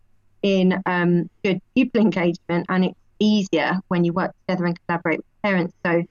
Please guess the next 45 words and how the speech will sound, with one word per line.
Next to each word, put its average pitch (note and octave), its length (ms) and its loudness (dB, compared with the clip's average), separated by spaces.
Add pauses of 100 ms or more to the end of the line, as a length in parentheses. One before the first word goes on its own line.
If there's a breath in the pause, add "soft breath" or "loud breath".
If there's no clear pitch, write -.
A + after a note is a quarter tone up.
(480)
there A3 100 2
are G#3 140 0 (200)
so A3 180 2
many G3 260 4
things F3+ 280 0
to - 60 -20 (140)
consider F3 380 -2
with E3 180 -4
this. - 260 2 (260)
Um, F#3+ 380 4 (440)
again, A3+ 320 2
I G#3 60 2
think G#3 240 0
it - 60 -20 (160)
comes A3 240 2
down G#3+ 240 0
to - 140 -6
establishing F#3 640 -4 (320)
what A#3+ 300 2
is A3 160 0 (120)
parental F#3+ 320 0
engagement F3 540 -2 (120)
for F#3 60 -2
you F3 200 4
at - 140 -6
your E3+ 120 -2 (140)
school. E3 400 2
Is A3 160 0
it G3+ 200 0 (580)
making G3 280 0
sure F#3+ 200 0
your F3+ 240 2
parents F3+ 420 -2
help G3 140 -2
with - 280 -6
homework? C#4 300 2 (520)
Is F#3 180 0
it E3+ 220 0
making F#3 260 -2
sure F3+ 220 0
that E3 120 -2
your F3+ 140 -4 (100)
parents F3+ 380 0 (500)
come F#3 120 2
to F#3+ 100 -6